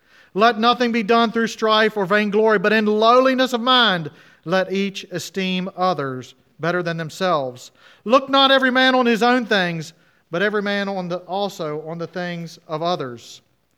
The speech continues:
And let this mind be in you, which was also in Christ Jesus,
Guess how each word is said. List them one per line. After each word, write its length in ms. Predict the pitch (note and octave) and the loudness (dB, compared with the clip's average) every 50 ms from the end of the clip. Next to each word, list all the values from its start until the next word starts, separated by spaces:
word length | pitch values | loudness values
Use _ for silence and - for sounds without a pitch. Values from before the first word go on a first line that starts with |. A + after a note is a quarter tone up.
| _ _ _ _ _ _ _ - | _ _ _ _ _ _ _ -14
And 140 | C#3 D3 | -8 -6
let 160 | E3 F3+ F3+ F3+ | -6 -6 -4 -6
this 180 | G3+ - - | -8 -10 -8
mind 300 | F#3+ F#3 F#3 F#3 F#3 F3 | -6 -4 -4 -4 -4 -4
be 140 | E3+ F3 E3+ | -4 -6 -6
in 120 | E3 D#3 | -6 -6
you, 240 | D#3 E3+ F3+ E3+ D3+ | -6 -4 -4 -4 -4
which 220 | C#3+ D3+ D#3 D3 D#3+ | -4 -6 -8 -8 -8
was 160 | D#3 C3+ - | -10 -10 -8
also 440 | - E3 E3+ F3+ F#3 F3+ - E3+ E3 | -6 -4 -2 -2 -2 -4 -6 -6 -6
in 120 | D#3 D3+ | -8 -8
Christ 380 | - - E3 D#3+ D#3+ D3+ - - | -6 -6 -4 -4 -4 -6 -10 -10
Jesus, 640 | F3 F3 F3 F3 D#3 A#2+ B2 A#2 - - - - | -8 -6 -6 -6 -8 -10 -14 -16 -16 -18 -20 -20